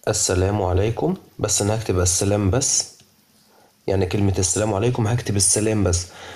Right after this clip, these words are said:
لازم تديله الامر بكلمة واحدة بس، بكلمة واحدة بس. هنكتب السلام وهننزل تحت على المسج هنا. تمام. وهنكتب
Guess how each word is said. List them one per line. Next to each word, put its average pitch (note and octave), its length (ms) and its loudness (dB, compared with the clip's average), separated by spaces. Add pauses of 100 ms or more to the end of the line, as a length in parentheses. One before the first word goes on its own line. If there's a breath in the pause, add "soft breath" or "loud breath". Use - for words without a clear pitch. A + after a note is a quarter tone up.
(160 loud breath)
لازم A2+ 320 2
تديله G#2+ 360 0
الامر B2 360 0
بكلمة G#2+ 460 2
واحدة A2+ 300 -2
بس، - 440 -2 (100)
بكلمة A#2+ 680 2
واحدة G#2+ 440 0
بس. F2+ 420 0
هنكتب F#2+ 300 -2
السلام A2+ 540 2 (1000)
وهننزل G2+ 400 2
تحت - 400 -6 (1120)
على F#2+ 380 0
المسج G2+ 580 0
هنا. B2+ 360 0 (640)
تمام. B2+ 320 0 (920 loud breath)
وهنكتب A2+ 480 0